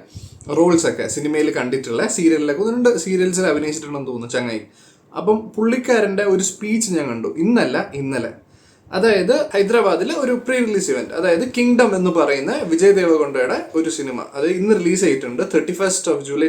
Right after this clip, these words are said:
twenty twenty-five. ഇന്ന് റിലീസ് ചെയ്ത ഒരു സിനിമയുടെ പ്രീ റിലീസ് ആയിട്ടുള്ള ഒരു,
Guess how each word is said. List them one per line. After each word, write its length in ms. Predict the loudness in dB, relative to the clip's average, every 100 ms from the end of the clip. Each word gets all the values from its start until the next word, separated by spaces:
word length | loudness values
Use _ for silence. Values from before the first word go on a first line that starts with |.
| -2
twenty 220 | -6 -6 -6
twenty-five. 500 | -6 -6 -8 -8 -8 -4
ഇന്ന് 160 | 0 0
റിലീസ് 260 | 0 -2 -2
ചെയ്ത 160 | -4 -2 -4 -6 -20 _ -4
ഒരു 120 | -2 0
സിനിമയുടെ 460 | 2 2 2 0 -4 -8 -16 -6
പ്രീ 140 | 0 2 0
റിലീസ് 280 | 0 0 2
ആയിട്ടുള്ള 400 | 2 0 -2 -2 -4 -16 _ _ 0 4
ഒരു, 140 | 4